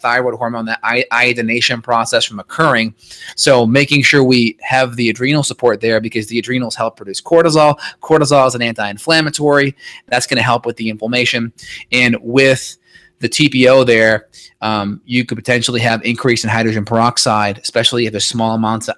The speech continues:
iodine getting in there. So getting the selenium will help neutralize that hydrogen peroxide into H two O,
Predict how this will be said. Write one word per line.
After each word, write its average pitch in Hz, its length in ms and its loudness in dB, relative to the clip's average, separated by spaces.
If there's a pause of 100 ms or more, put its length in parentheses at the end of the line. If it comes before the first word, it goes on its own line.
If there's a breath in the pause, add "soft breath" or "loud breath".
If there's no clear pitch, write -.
iodine 127 500 2
getting 139 220 4
in 143 80 4
there. 139 180 4
So 127 100 -2
getting 127 220 0
the 117 60 -4
selenium 113 640 -8
will 110 180 -12
help 117 160 -8
neutralize 117 580 -12
that 113 220 -12 (140 soft breath)
hydrogen 123 380 -4
peroxide 117 680 -2
into 110 280 -4
H 113 180 0 (140)
two 123 160 4
O, 104 380 2